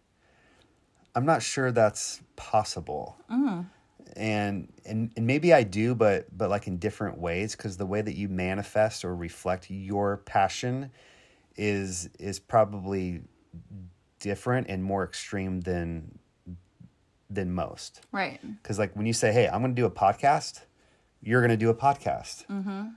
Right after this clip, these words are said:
Speaker 1: When you say you're gonna go into real estate, you're going, you're gonna do it, and you're just
Speaker 2: Mm-hmm.
Speaker 1: gonna make it happen and go full force.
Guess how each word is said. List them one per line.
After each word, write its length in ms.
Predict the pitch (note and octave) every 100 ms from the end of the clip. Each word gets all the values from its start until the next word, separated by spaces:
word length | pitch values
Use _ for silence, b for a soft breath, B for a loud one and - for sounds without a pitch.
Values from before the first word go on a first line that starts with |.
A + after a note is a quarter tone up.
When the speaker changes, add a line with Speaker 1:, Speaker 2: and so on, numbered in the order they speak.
| _ -
Speaker 1:
When 120 | A2
you 80 | G#2+
say 220 | B2 A2+
you're 100 | A2+
gonna 140 | A2
go 160 | G#2+ A2
into 120 | G2+
real 180 | F#2+ A#2
estate, 400 | A#2+ D3 C#3+ -
you're 200 | F2+ G2+
going, 400 | F#2+ G2+ G2+ F2+ -
you're 260 | G2+ G2
gonna 260 | F2+ G2 A2
do 160 | G#2 C3+
it, 180 | F2 -
and 160 | F#2 F#2+
you're 80 | G2
just 120 | F2
Speaker 2:
Mm-hmm. 60 | G#2
Speaker 1:
gonna 100 | G2
make 160 | G2
it 60 | A2
happen 320 | A#2 B2+ G2
and 100 | F2
go 140 | F2 F#2
full 260 | - A2
force. 640 | A2 C3+ C#3+ D2 - -